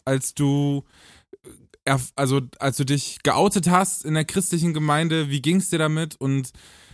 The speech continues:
wie geht's dir heute im Kontext Glauben, im Kontext Gemeinde, Religion? Also was ist da so die, die Entwicklung? Also wie ging's dir damals und wie ist es heute?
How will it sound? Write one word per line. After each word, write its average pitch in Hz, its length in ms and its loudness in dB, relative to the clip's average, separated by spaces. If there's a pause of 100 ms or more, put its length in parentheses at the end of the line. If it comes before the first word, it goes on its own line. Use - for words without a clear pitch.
(140)
wie 147 360 2
geht's 156 360 2
dir 139 160 4
heute 160 480 4
im 135 280 2
Kontext 135 480 0
Glauben, 131 540 2
im 117 160 -4
Kontext 127 640 -4 (100)
Gemeinde, 123 720 0
Religion? 117 760 -2
Also 113 240 -6 (180)
was 123 240 -2
ist 113 180 -6
da 123 120 0
so 117 140 -4
die, 113 240 -6
die 117 140 -6
Entwicklung? 113 520 -4 (120)
Also 113 220 -6
wie 120 80 -4
ging's 151 240 2
dir 143 100 0
damals 151 520 2
und 120 360 -2
wie 123 120 -2
ist 113 100 -4
es 104 140 -6
heute? 98 260 -4